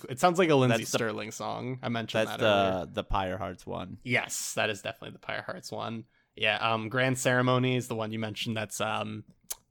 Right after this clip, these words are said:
Speaker 1: the, uh, the, the tributes or whoever. The, the other,
Speaker 2: Uh,
Speaker 1: the enemy
Speaker 2: Chastity.
Speaker 1: saps. The
Speaker 2: Chastity.
Speaker 1: Chastity.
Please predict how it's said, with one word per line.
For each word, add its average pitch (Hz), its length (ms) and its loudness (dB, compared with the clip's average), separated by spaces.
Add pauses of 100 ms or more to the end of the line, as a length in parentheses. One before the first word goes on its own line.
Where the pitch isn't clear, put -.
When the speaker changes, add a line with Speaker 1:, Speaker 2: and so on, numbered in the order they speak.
(120)
Speaker 1:
the, 104 420 -4
uh, 107 840 -4
the, 120 220 -4 (160)
the 104 80 -6
tributes 123 580 -2
or 101 160 -6
whoever. 113 480 -2 (360)
The, 131 340 10
the 143 100 6
other, 131 320 8
Speaker 2:
Uh, - 40 -6
Speaker 1:
the 127 120 2
enemy 139 200 4
Speaker 2:
Chastity. 107 400 4
Speaker 1:
saps. - 260 -6 (120)
The 220 100 -6
Speaker 2:
Chastity. 113 560 0
Speaker 1:
Chastity. - 100 -20